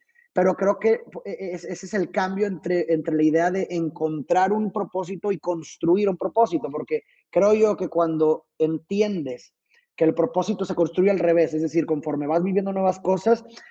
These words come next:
entonces, si, si, el, si lo que hoy tienes no es encantador, tienes la, te da la esperanza, ¿no? De que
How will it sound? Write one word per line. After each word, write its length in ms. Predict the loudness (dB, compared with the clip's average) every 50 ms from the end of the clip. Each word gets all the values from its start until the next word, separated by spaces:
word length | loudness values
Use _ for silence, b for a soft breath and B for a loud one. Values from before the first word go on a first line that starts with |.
| B B
entonces, 540 | -2 -2 0 2 0 0 0 0 -2 -2 -4 -10
si, 500 | -16 -12 -2 0 0 0 0 -4 -12 -20
si, 220 | -16 -2 2 4
el, 160 | 6 6 6 4 2
si 180 | 0 2 4
lo 220 | 4 4 4 2 4
que 160 | 4 4 4
hoy 260 | 6 6 4 4 2 0
tienes 480 | 0 2 2 2 2 0 -4 -6 -10 _
no 300 | -6 -4 -2 0 2 2
es 160 | 2 4 4 2
encantador, 800 | 0 2 0 -2 -2 -2 0 2 2 4 6 6 4 4 2 -2 b b b b b b _
tienes 340 | 0 0 2 2 0 0 2
la, 300 | 2 2 2 0 -4 -2
te 80 | 0 2
da 100 | 2 2
la 120 | 0 -2 -4
esperanza, 800 | -6 -6 -14 -6 -4 -2 -2 -2 -2 -4 -6 -8 -12 -10 -8 -8 -8 -10 _ _ _ _ _ _
¿no? 160 | -6 -6 -4
De 120 | -4 -6 -8
que 200 | -8 -12 -14